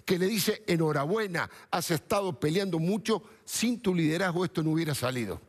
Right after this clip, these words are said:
Donald Trump palmeando la espalda de Macri en el plenario,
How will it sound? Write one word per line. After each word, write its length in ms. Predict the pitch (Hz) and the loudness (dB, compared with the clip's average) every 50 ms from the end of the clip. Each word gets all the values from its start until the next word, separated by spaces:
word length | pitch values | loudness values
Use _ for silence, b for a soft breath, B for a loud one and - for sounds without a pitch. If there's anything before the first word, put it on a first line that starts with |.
| _ B B B B | _ B B B B
Donald 360 | - 131 226 254 240 185 - | -2 0 0 0 0 -2 0
Trump 340 | - 240 269 254 233 180 - | 0 0 0 0 0 -2 -2
palmeando 440 | - 147 143 151 175 196 202 190 170 | -2 0 0 2 0 0 0 0 0
la 80 | 147 139 | 0 -2
espalda 340 | - - 180 185 180 170 | -2 -2 -4 -2 0 0
de 100 | 147 139 | 0 2
Macri 400 | 143 185 202 - - 190 196 165 B B B B | 2 0 0 0 0 0 0 0 B B B B
en 140 | - 143 139 | 0 2 2
el 120 | 131 123 | 2 0
plenario, 680 | - 117 120 156 185 220 240 226 202 175 165 139 127 110 | 2 2 2 2 4 2 2 2 2 2 0 0 -2 -4